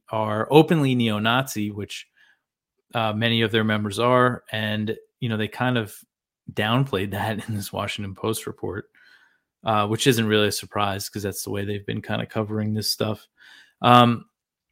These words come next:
but in the photo published in the Post, you see, uh, Nikitin or Kaputskin, whatever his name is, he's sitting next to this other guy.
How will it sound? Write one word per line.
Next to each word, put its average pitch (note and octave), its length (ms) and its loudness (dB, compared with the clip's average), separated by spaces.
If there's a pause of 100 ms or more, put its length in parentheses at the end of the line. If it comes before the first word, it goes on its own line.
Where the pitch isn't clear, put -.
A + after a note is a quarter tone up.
(200)
but B2+ 480 8
in C#3+ 80 6
the C#3+ 80 6
photo D#3 340 10
published B2 400 4
in A#2+ 60 0
the A2 80 -2
Post, C#3 420 6
you A#2 180 -4
see, A#2+ 560 4
uh, G#2+ 340 0
Nikitin C3+ 680 2
or A2 100 4
Kaputskin, C3+ 640 0
whatever B2 260 4
his A#2 140 0
name A#2+ 240 2
is, A#2+ 240 -2
he's A#2+ 420 -6
sitting A#2 300 0
next A#2 220 -2
to G#2+ 80 -4
this G2+ 120 -6
other E3+ 220 4
guy. G#2 340 -2